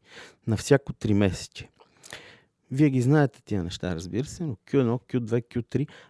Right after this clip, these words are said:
ако това почне да се генерира от софтуер, в тия компании са длъжни да назначават директори за връзки с инвеститорите. Това са хора на много висока финансова позиция, много отговорни,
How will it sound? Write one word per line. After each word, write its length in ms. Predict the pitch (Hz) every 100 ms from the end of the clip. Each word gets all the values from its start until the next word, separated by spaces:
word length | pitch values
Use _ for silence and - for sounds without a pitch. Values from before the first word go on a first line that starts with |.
| -
ако 220 | - -
това 200 | - 160
почне 400 | - 151 - 147
да 120 | 131
се 160 | - 120
генерира 500 | 110 104 104 131 143
от 140 | -
софтуер, 680 | - 123 - - 85 82 - _ _ _ _ _ -
в 180 | 113 -
тия 140 | 160
компании 580 | - 175 160 151 151 156
са 160 | -
длъжни 680 | 120 117 147 160 151 156 160 -
да 180 | 135 131
назначават 960 | 127 113 117 107 143 147 151 - - - _ -
директори 480 | 120 139 - 139 127
за 140 | 117
връзки 360 | 117 135 - -
с 80 |
инвеститорите. 880 | 143 117 110 - 117 - - - _ _ _ _ _ - - _
Това 160 | - 139
са 140 | -
хора 260 | - 131 143
на 100 | 139
много 320 | 123 135 143
висока 420 | 135 - 135 -
финансова 600 | - 123 120 123 - 98
позиция, 520 | - 98 101 - -
много 360 | 135 120 123 117
отговорни, 680 | 107 101 101 104 104 127